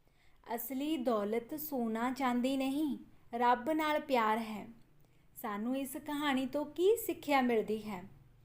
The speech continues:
ਇਸ ਕਹਾਣੀ ਤੋਂ ਸਾਨੂੰ ਇਹ ਸਿੱਖਿਆ ਮਿਲਦੀ ਹੈ ਕਿ ਧਨ ਦੌਲਤ ਨਾਲ ਸਰੀਰ ਨੂੰ ਆਰਾਮ ਮਿਲ ਸਕਦਾ ਹੈ, ਪਰ ਦਿਲ ਦੀ ਸ਼ਾਂਤੀ ਸਿਰਫ ਰੱਬ ਨਾਲ ਪਿਆਰ ਕਰਨ 'ਤੇ ਹੀ ਮਿਲਦੀ ਹੈ।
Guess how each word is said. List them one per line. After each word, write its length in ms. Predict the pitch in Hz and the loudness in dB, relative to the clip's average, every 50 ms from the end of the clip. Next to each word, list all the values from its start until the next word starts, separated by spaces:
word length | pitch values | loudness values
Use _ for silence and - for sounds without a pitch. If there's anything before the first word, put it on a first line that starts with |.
| - - - - | -20 -20 -18 -16
ਇਸ 200 | 220 208 - - | -14 -12 -10 -10
ਕਹਾਣੀ 460 | 240 - 262 262 262 269 262 247 233 | -10 -8 -6 -4 -2 -2 -2 -2 0
ਤੋਂ 160 | 220 247 247 | 2 2 2
ਸਾਨੂੰ 360 | 247 247 262 240 240 254 - - | 2 2 0 0 0 0 -2 0
ਇਹ 240 | 226 262 320 370 | 0 0 2 2
ਸਿੱਖਿਆ 420 | 359 - 320 294 - - 277 277 277 | 0 0 -4 -6 -4 0 0 2 2
ਮਿਲਦੀ 460 | 262 247 226 214 185 202 214 214 220 | 4 2 2 2 0 -2 -4 -4 -4
ਹੈ 220 | 220 226 226 254 294 - - - - - - - - - - | -4 -4 -4 -4 -6 -8 -14 -20 -20 -20 -20 -20 -20 -12 -6
ਕਿ 140 | - 349 392 | -2 -2 -2
ਧਨ 480 | 381 381 - 349 285 240 226 240 254 240 | 0 0 0 0 0 2 0 0 0 2
ਦੌਲਤ 400 | 269 262 254 254 269 254 269 294 | 2 2 2 2 2 0 -2 -2
ਨਾਲ 340 | 277 262 254 247 262 294 | -2 0 0 0 0 -2
ਸਰੀਰ 480 | 294 - - 277 233 226 226 226 233 247 | -4 -4 -4 -2 -2 0 0 0 0 0
ਨੂੰ 220 | 254 285 277 294 - | 2 0 0 -2 -2
ਆਰਾਮ 480 | - 240 233 226 220 220 233 262 285 311 | -2 0 0 2 2 2 2 2 2 4
ਮਿਲ 220 | 311 302 294 294 | 4 4 2 2
ਸਕਦਾ 520 | 285 294 - 254 240 240 247 233 226 220 233 | 0 0 0 0 0 0 -2 -2 0 0 0
ਹੈ, 320 | 226 226 220 202 202 208 - - - - - _ _ _ _ _ _ _ - | -2 -6 -8 -10 -12 -14 -18 -20 -20 -20 -20 _ _ _ _ _ _ _ -10
ਪਰ 260 | - 220 226 240 262 | -8 -6 -4 -2 -2
ਦਿਲ 380 | 262 208 233 220 220 214 214 220 | -2 0 0 0 0 0 0 -2
ਦੀ 200 | 214 240 247 254 | -2 -2 -4 -4
ਸ਼ਾਂਤੀ 640 | 247 - - 285 233 214 208 208 208 208 - 254 269 | -4 -4 -4 -4 -2 -2 -2 -4 -4 -6 -6 -6 -6
ਸਿਰਫ 420 | 262 - - 330 339 381 370 - 453 | -6 -4 -2 -2 -2 -2 -2 0 0
ਰੱਬ 340 | 440 359 302 269 220 220 | 2 4 4 4 4 2
ਨਾਲ 280 | 269 262 262 262 262 277 | 0 2 2 2 2 0
ਪਿਆਰ 540 | 269 - - 262 254 233 226 226 233 254 277 | -2 0 4 6 6 8 8 6 6 4 2
ਕਰਨ 300 | - - 247 240 240 240 | 2 -2 0 0 0 0
'ਤੇ 200 | 233 - 240 240 | 2 2 2 2
ਹੀ 140 | 233 254 269 | 2 0 0
ਮਿਲਦੀ 440 | 247 226 208 190 180 208 214 214 | 0 0 0 -2 -2 -4 -6 -6
ਹੈ। 200 | 226 220 208 - | -6 -8 -8 -10